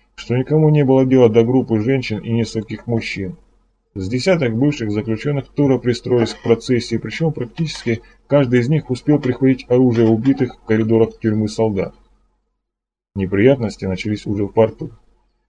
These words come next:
При свете пожара на беглецов обратила внимание толпа разномастных моряков.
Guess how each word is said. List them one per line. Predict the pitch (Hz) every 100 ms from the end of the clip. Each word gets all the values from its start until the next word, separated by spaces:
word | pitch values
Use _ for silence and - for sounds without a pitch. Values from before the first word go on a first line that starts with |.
| _ _
При | 110
свете | 110 151 139
пожара | 123 120 156 143
на | 110
беглецов | 101 107 113 113 143
обратила | 117 107 107 113 98
внимание | 107 120 139 117
толпа | 110 107 120
разномастных | 113 107 113 110 104 113 -
моряков. | 113 113 110 95